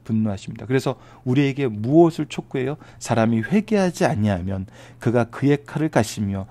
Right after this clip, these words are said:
그의 활을 이미 당겨 예비하셨다. 죽일 도구를 또한 예비하시며 그가 만든 화살은 불화살이로다."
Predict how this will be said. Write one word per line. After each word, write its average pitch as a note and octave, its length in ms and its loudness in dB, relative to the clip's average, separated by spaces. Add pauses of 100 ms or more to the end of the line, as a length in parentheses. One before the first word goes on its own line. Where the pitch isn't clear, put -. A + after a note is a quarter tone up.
(200)
그의 G#2+ 220 2
활을 B2+ 280 -2
이미 A#2+ 260 0
당겨 B2+ 460 0
예비하셨다. G2+ 680 -4 (300)
죽일 F3 380 0
도구를 D3 380 -2
또한 C#3+ 320 0
예비하시며 A2+ 680 4 (220)
그가 A2+ 240 0
만든 G2+ 320 -2
화살은 C#3+ 640 -6
불화살이로다." - 920 -10